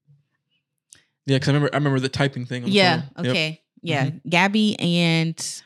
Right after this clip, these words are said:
Speaker 2: her boyfriend, which is
Speaker 1: You said it was Evan.
Speaker 2: Evan,
Speaker 1: Yeah.
Speaker 2: yes. Evan and them. They're, they're at the high school. Why are
Speaker 1: Yep.
Speaker 2: they at the high school?
Speaker 1: Uh, I don't know. 'Cause I remember, I remember there was a school scene.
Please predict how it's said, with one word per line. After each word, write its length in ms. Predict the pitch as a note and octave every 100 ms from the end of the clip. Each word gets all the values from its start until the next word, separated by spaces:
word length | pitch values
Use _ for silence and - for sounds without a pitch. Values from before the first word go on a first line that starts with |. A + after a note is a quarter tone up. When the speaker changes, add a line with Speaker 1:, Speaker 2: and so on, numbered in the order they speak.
| -
Speaker 2:
her 100 | F3+
boyfriend, 520 | E3+ D3+ D#3 C#3 D3
which 200 | C#3+ C#3+
is 600 | D3+ C#3 D3 - - - _ _ _ _ _ _ _ _ _
Speaker 1:
You 80 | -
said 140 | F3 F3
it 40 |
was 120 | B2+
Evan. 340 | - C3+ B2+ B2+
Speaker 2:
Evan, 340 | A#3+ A3 G3+ A#3
Speaker 1:
Yeah. 280 | C#4 B3 C4+
Speaker 2:
yes. 300 | B4 B4 - -
Evan 460 | C#4 E4 F4+ D#4+ D4+
and 440 | - C4 B3+ C4+ A#3
them. 260 | A3 F#3+ G3
They're, 300 | G3 F3 E3+
they're 140 | G3+
at 80 | A3
the 80 | G3+
high 180 | G3 F#3
school. 380 | - D#3+ D#3
Why 160 | - -
are 80 | E4+
Speaker 1:
Yep. 80 | G#3
Speaker 2:
they 60 |
at 160 | - C#4
the 60 | A#3+
high 120 | E3
school? 360 | E3 F3+ E3+ G3 _ _ _ _ _ _ _ _ _ _ _ _
Speaker 1:
Uh, 880 | - F#3+ C#4 D4+ D4+ D#4 D4 D4+ D4 C4+ _ _ _ _ _ -
I 100 | C3
don't 180 | G#3+ A#3+
know. 220 | A#3 F3+ - _ _
'Cause 80 | -
I 20 | D#3+
remember, 220 | G#3 -
I 20 |
remember 180 | D#3+ A3
there 60 | E3
was 100 | D#3+
a 40 |
school 300 | C#3 - C#3+
scene. 540 | B2+ - E3 C3 B2